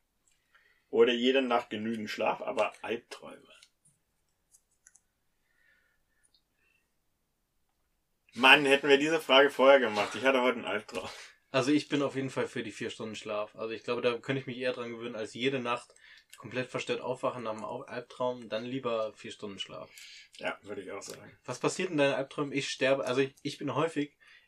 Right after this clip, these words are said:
Speaker 2: in Amokläufen in meinem Albtraum. Also ich bin in irgendwelchen Schulen oder Universitäten und Leute laufen da mit einer Knarre lang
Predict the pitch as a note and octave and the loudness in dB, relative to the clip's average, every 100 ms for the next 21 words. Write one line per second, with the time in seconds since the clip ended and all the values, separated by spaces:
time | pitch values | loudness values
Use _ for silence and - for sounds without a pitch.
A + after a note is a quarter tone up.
0 | _ A#2+ A#2+ - C#3 E3 - A2 G#2 G#2+ | _ -12 -12 -8 -2 -2 -2 -8 -10 -12
1 | G2+ G2 G#2+ - A2 - A#2 A#2+ G#2 - | -10 -10 -12 -14 -16 -12 -10 -10 -14 -20
2 | - - _ A#2+ C#3+ C3+ - D3+ D#3 D3 | -20 -20 _ -4 -2 -2 -2 -2 -2 -2
3 | D3 D#3 D#3 C3+ B2 - F#3 F#3 D#3 C3 | 0 2 2 -2 -4 -8 -4 -2 0 -2
4 | B2+ C#3 C#3+ C3+ A#2 - C#3+ C#3+ B2 A2+ | -2 0 0 -2 -4 -2 -4 -2 -6 0
5 | B2+ C3 A#2+ A#2+ B2+ B2+ A#2 A2+ A2 - | 0 -2 -6 0 0 0 -4 -6 -8 0
6 | C3+ C3+ A#2 A2+ | 0 2 -2 -6